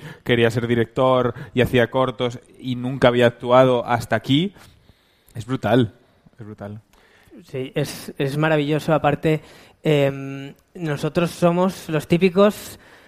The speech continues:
Speaker 2: eh, que <laughs> somos capaces de tener un rodaje parado una hora porque el actor no se siente cómodo. Y sentarnos, mientras todo el mundo está esperando, en una mesa, con un boli, a volver a rehacer la escena.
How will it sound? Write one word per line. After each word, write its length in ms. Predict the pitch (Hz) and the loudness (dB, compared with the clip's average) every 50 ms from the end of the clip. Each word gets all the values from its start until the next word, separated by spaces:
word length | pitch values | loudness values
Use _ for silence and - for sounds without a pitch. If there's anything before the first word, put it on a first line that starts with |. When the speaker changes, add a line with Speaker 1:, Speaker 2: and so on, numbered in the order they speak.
| _ _ _ _ | _ _ _ _
Speaker 2:
eh, 320 | - 170 175 165 156 - | 4 6 6 6 4 0
que 200 | - - - 214 | -2 2 4 4
<laughs> 20 | 190 | 4
somos 260 | - 196 202 160 170 | 4 2 2 2 4
capaces 320 | - 196 180 190 190 190 | 2 2 4 4 2 2
de 60 | 185 180 | 0 0
tener 180 | 165 180 185 | 0 0 2
un 120 | 185 185 180 | 4 4 4
rodaje 360 | 175 165 165 170 165 190 180 | 4 4 2 2 2 0 0
parado 600 | 170 165 165 165 165 165 165 165 170 165 160 160 - - - - - - - _ _ _ _ _ _ _ _ _ | 2 2 2 4 2 2 2 2 2 2 0 -2 -6 -16 -20 -20 -20 -20 -20 _ _ _ _ _ _ _ _ _
una 240 | - 175 170 165 170 | -2 0 2 2 2
hora 320 | 170 170 196 226 240 - - _ _ _ _ _ _ _ _ _ _ _ _ - 139 | 4 4 2 2 2 -4 -12 _ _ _ _ _ _ _ _ _ _ _ _ -20 -8
porque 220 | - 151 143 - 147 | -6 -6 -4 -2 -2
el 60 | 143 | -2
actor 220 | 127 - 156 147 | -2 -4 -6 -4
no 60 | 156 156 | -4 -4
se 80 | 147 | -4
siente 200 | 139 143 139 143 | -4 -4 -4 -4
cómodo. 400 | 127 135 127 123 120 113 107 107 _ _ _ _ _ _ _ _ _ _ _ | -4 -4 -4 -4 -6 -8 -10 -12 _ _ _ _ _ _ _ _ _ _ _
Y 120 | - 139 - | -10 -8 -6
sentarnos, 480 | - 131 123 139 135 156 175 196 180 175 | -6 -6 -4 -4 -2 0 0 0 0 -2
mientras 220 | 147 139 127 - | -4 -6 -8 -6
todo 140 | - 160 160 | -4 -4 -2
el 60 | 156 | 0
mundo 180 | 160 156 151 143 | 0 0 -2 -2
está 140 | - - | -4 -6
esperando, 440 | 135 - 143 139 147 156 165 196 214 - - - - - _ | -6 -4 -4 -4 -2 0 0 0 -2 -4 -8 -18 -20 -20 _
en 120 | - 139 147 | -6 -4 -2
una 100 | 156 165 | 0 0
mesa, 420 | 160 160 170 165 - 214 233 262 262 208 - | 2 0 0 2 0 0 0 -2 -4 -6 -6
con 100 | 139 143 | -4 -2
un 120 | 151 156 | 0 0
boli, 380 | 156 165 175 196 208 226 240 233 - | 2 2 2 2 0 -2 -2 -4 -4
a 100 | 147 139 | -4 -4
volver 300 | 135 135 131 139 143 147 | -4 -4 -4 -2 -2 -2
a 40 | |
rehacer 300 | 147 143 135 127 - 143 | -2 -2 -4 -4 -4 -4
la 80 | 139 143 | -4 -6
escena. 380 | 131 - - 135 123 113 107 | -6 -4 -6 -6 -6 -6 -12